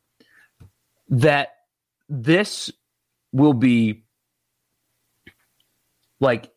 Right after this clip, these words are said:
extra motivation for Arkansas. Here's how stupid the, the whole concept of bulletin board material is.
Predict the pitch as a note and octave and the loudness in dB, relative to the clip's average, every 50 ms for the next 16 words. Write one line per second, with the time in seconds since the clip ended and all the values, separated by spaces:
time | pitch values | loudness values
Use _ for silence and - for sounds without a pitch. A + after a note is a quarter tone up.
0 | _ _ _ - E3 F3 E3+ - - - F#3 D#3+ D#3+ D#3 D3 B2 C3 B2+ A#2 - | _ _ _ -4 -4 -4 -4 -6 -6 -4 -2 0 0 0 0 0 -2 -2 -2 -4
1 | B2+ A2 F#2+ G#2 G2+ G2 F#2+ F#2+ - F#2 F#2 - - - - - - G#3+ C4+ C4 | -6 -8 -6 -4 -2 -2 -2 -4 -6 -10 -10 -10 -12 -10 -4 -2 2 2 2 2
2 | C#4 A#3+ - - - G3+ F3+ - D3+ B2+ G#2+ - _ _ _ - C3 D#3 D3 A#2+ | 0 -2 -4 -4 -4 -4 -2 0 -2 -2 -2 -6 _ _ _ -2 0 0 0 0
3 | C#3+ C3 B2 D#3+ D#3+ - - - D3+ D3 - - A2+ - A#2+ G#2 F#2+ B2 A#2 A2+ | -2 -2 -2 -2 -4 -4 -4 -4 -4 -4 -4 -6 -8 -8 -10 -10 -6 -6 -4 -4
4 | A2 - A#2+ G#2 F#2 F#2+ G2+ F#2 F2 F2+ E2+ - - F#2+ F2+ E2 D#2+ E2+ E2 D2+ | -4 -6 -8 -8 -8 -6 -8 -8 -8 -10 -12 -10 -10 -8 -8 -8 -8 -8 -8 -8
5 | D#2 C#2+ B1 - - | -8 -8 -8 -10 -10